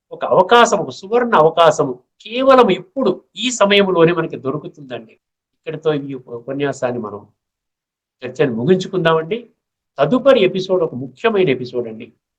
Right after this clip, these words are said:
ఎందుకంటే ఆ ఎపిసోడ్ నంబర్ ఏంటండి? వన్ జీరో జీరో, హండ్రెడ్, శతకం. డాక్టర్ ఆచార్య వెంకటేశ్వర్లు గారు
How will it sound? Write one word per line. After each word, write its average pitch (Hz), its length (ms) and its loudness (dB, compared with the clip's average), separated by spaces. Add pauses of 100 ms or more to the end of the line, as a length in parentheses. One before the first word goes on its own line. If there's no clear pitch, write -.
(240)
ఎందుకంటే 165 680 2 (520)
ఆ 131 100 6
ఎపిసోడ్ 214 560 0
నంబర్ 190 300 4
ఏంటండి? 190 520 0 (720)
వన్ 185 200 -2
జీరో 160 380 -4
జీరో, 135 440 -4 (140)
హండ్రెడ్, 156 440 0
శతకం. 196 540 2 (1300)
డాక్టర్ 165 460 0 (680)
ఆచార్య 170 640 4 (800)
వెంకటేశ్వర్లు 202 720 2
గారు 170 400 2